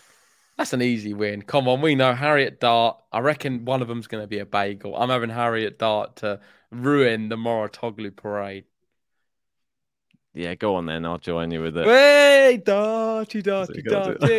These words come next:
Speaker 2: it.
Speaker 1: And listen, if Dart beats
Speaker 2: <laughs>
Speaker 1: Halep, we're gonna make a Dart button.
Speaker 2: Yeah, let's do
Speaker 1: And I
Speaker 2: it.
Speaker 1: wanna be on there just throwing a dart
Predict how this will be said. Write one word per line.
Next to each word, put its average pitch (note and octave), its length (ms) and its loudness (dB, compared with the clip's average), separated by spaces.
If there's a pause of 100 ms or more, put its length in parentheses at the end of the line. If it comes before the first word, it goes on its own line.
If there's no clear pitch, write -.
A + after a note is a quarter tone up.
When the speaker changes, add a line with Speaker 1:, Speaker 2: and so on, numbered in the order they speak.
Speaker 2:
it. D#3+ 100 2
Speaker 1:
And B2 80 0
listen, E3+ 240 0
if - 180 0
Dart G#3+ 320 0
beats G3 220 -2
Speaker 2:
<laughs> - 20 -16
Speaker 1:
Halep, E3+ 280 0
we're D3 60 -6
gonna C#3+ 160 -6
make D3 220 -4
a C#3 40 -8
Dart C3 340 -4
button. G#2+ 420 -6 (680)
Speaker 2:
Yeah, E2+ 200 -6
let's E2 180 -8
do - 80 -10
Speaker 1:
And C#3 80 2
I D3+ 40 2
Speaker 2:
it. D#3+ 40 4
Speaker 1:
wanna D#3+ 140 2
be C#3+ 120 -4
on D3+ 200 0
there A2 160 -8
just - 220 -20
throwing A#2 300 -8
a G#2+ 60 -8
dart G#2 440 -10